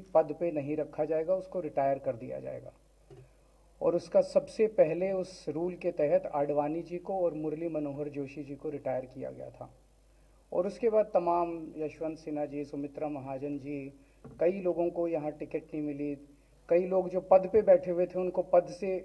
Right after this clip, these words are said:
इस्तीफा दिलवा के उनको हटाया गया, ऐसे कई सारे लोग हैं। तो अब अगले साल सत्रह सितंबर को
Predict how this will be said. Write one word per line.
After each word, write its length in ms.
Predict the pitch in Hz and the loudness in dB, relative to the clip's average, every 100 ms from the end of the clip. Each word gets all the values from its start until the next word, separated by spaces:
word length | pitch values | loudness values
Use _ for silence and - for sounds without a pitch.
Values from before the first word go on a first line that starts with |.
| - - | -10 -14
इस्तीफा 420 | 156 - 170 180 | -12 -10 0 2
दिलवा 300 | 170 151 151 | 2 2 2
के 140 | 147 165 | 2 -2
उनको 260 | 156 139 143 | -6 -4 -4
हटाया 380 | 131 131 131 131 | -2 -2 -2 -2
गया, 180 | 135 | -4
ऐसे 260 | 135 135 170 | -4 -4 -8
कई 180 | - 160 | -6 -8
सारे 260 | 151 143 139 | -4 -6 -6
लोग 220 | 127 120 | -12 -14
हैं। 120 | 143 - _ - - _ - - - - - - _ - | -18 -20 _ -20 -20 _ -16 -14 -14 -18 -20 -20 _ -4
तो 60 | 190 - | 0 8
अब 200 | 208 - | 8 8
अगले 300 | 190 214 220 240 | 2 4 4 4
साल 320 | - 180 214 | 4 4 4
सत्रह 420 | - 185 - 208 220 | 2 0 4 4 4
सितंबर 540 | 196 - 165 156 165 | 0 -2 -2 -2 -4
को 140 | - | -2